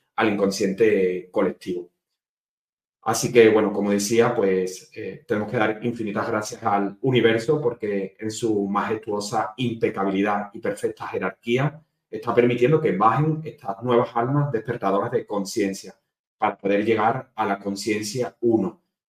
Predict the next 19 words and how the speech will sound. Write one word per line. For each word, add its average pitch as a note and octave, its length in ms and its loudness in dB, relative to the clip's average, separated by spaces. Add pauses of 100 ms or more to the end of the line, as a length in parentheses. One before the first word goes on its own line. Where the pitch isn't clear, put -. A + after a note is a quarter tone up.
(240)
que G#2 160 2
es - 280 -6
el G2+ 140 -4
camino G#2+ 340 2
precisamente G#2+ 560 -4
que G#2+ 80 -2
vamos F#2+ 220 -2
a A#2 40 -4
experimentar A2+ 840 -4
en G2 180 -10
los F#2+ 140 -6
tiempos G#2+ 360 -2
entrantes A#2 720 -2
con F#2+ 280 -4
la E2+ 260 -4
nueva G2+ 320 0
era A2+ 160 0
de F#2 460 -2
Acuario. F#2+ 540 0